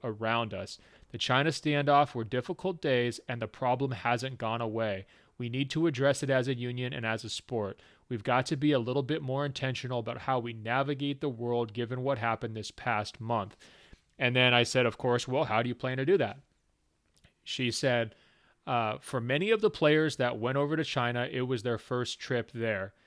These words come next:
Many had no idea what was going on in Hong Kong, and most Americans, let alone basketball players, are not aware of the politics in that region. If we're gonna be sending our guys all over the globe, we have to make sure they're armed with the knowledge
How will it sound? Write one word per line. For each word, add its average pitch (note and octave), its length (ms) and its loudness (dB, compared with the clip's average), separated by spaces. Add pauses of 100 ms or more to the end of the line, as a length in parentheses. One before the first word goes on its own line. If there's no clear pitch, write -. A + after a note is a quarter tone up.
(160)
Many C3 260 2
had B2+ 200 4
no B2 300 4
idea C3 380 4
what B2+ 160 0
was B2 180 -4
going B2 280 -2
on A2+ 180 -2
in A#2 80 -4
Hong A#2 280 -4
Kong, C3 400 0
and B2+ 120 0
most C#3 260 2
Americans, D3 580 -2
let B2 160 2
alone C3+ 260 2
basketball C3+ 520 2
players, G#2+ 340 -4
are A#2 220 0
not B2 280 4
aware B2 300 2
of A#2+ 60 -2
the A#2 80 -4
politics A2+ 520 -2
in A#2 100 -6
that A2 200 -4
region. A2 400 -6 (360)
If - 140 -6
we're C3+ 120 2
gonna F3 180 2
be E3 120 2
sending C#3+ 340 2
our C#3 140 2
guys B2 340 4
all A#2+ 200 2
over C3+ 200 0
the D3 120 -2
globe, A#2+ 440 0
we A2 100 -2
have B2 220 2
to C3 100 -8
make C#3 180 -4
sure C3 220 -2
they're B2 240 -2
armed B2 280 -2
with B2+ 120 -6
the C#3+ 100 -4
knowledge A2+ 640 2